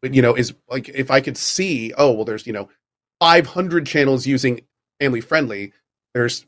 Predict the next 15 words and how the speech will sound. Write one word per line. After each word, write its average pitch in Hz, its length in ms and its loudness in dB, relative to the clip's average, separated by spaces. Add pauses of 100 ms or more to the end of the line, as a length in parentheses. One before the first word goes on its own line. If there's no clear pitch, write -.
(140)
fifty 185 280 2
channels 123 420 0
using 123 300 -2
F 131 240 2
F, 117 360 0 (420)
there's, 123 280 2
you 139 100 0
know, 117 380 -4
a 120 80 -8
thousand 147 480 0
channels 131 340 -2
using 123 260 -8
S 127 160 0
F 127 160 -4
W. 110 380 -4